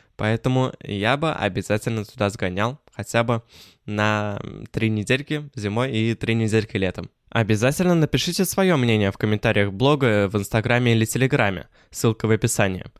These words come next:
Если вам понравился этот эпизод и вы хотите узнать больше нового о других странах мира, то подписывайтесь на подкаст "Странно к столу".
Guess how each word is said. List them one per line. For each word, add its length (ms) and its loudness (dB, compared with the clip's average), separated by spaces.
Если 260 0
вам 220 4
понравился 500 2
этот 220 -2
эпизод 500 2
и 80 2
вы 120 2
хотите 360 -2
узнать 300 0
больше 380 0
нового 500 4
о 60 0
других 340 -2
странах 420 -2
мира, 300 0
то 140 2
подписывайтесь 720 0
на 100 -2
подкаст 560 -4
"Странно 440 -2
к 20 -6
столу". 400 -2